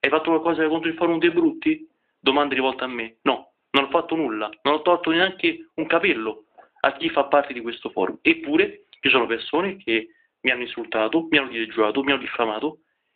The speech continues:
e mi hanno letteralmente offeso gratuitamente, o perché mi mancano i capelli, o perché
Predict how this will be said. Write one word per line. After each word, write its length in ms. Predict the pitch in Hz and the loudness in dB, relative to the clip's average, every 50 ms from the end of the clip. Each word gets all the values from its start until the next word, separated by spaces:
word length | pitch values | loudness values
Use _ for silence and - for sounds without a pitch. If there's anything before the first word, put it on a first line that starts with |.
| _ _ - | _ _ -4
e 80 | 147 | -4
mi 180 | 147 151 156 160 | -2 0 2 2
hanno 460 | 170 175 175 185 196 196 196 - _ _ _ | 0 0 -2 -4 -8 -8 -10 -16 _ _ _
letteralmente 920 | - 139 147 - - 151 170 170 151 123 113 110 107 - - 135 135 135 135 _ _ _ _ _ _ - - - - _ - - - _ _ _ _ _ _ | 0 0 0 0 0 -4 -2 -4 -6 -6 -8 -8 -8 -6 -4 -4 -4 -6 -10 _ _ _ _ _ _ -20 -20 -20 -20 _ -18 -20 -20 _ _ _ _ _ _
offeso 640 | - 330 330 - - - 131 123 127 151 156 - - - | 6 6 6 6 2 0 0 0 -2 -6 -8 -10 -12 -4
gratuitamente, 1000 | - - 151 156 156 151 151 151 156 147 - - - - - - - - - _ - | 0 2 2 2 2 0 -2 -4 -6 -6 -8 -8 -14 -12 -8 -6 -6 -6 -6 _ 2
o 120 | 147 147 | 2 4
perché 240 | - 127 - - 120 | 4 2 0 0 -4
mi 80 | 107 | -4
mancano 280 | 104 101 104 - 107 107 | -4 -6 -8 -10 -10 -10
i 40 | 101 | -6
capelli, 460 | 117 127 156 160 160 160 160 165 165 - | -2 0 0 2 0 0 -4 -4 0 0
o 100 | 151 147 | 2 2
perché 420 | 147 131 - - - 127 131 123 | 2 2 0 0 -2 -2 -2 -2